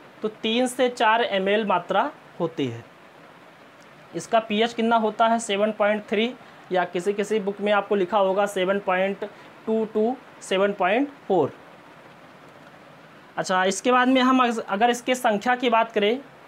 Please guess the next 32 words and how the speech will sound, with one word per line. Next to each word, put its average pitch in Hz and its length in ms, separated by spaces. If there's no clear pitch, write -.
तो 202 60
normal 220 600
sperm 240 380
count, 190 400
ठीक 214 180
है, 226 180
Normal 208 460
sperm 247 360
count, 156 420
यानी 220 220
कि 254 200
जो 254 460
sperm 240 420
की 247 160
counting 226 520
है 233 280
एक 196 240
बार 208 200
में 220 160
स्खलित 208 360
होने 202 160
वाले 208 260
वीर 202 340
में 208 300
स्पर्म 226 340
की 220 300
मा-, 196 180
अ, 160 180
संख्या 180 360
कितनी 208 240
होती 190 340
है, 160 220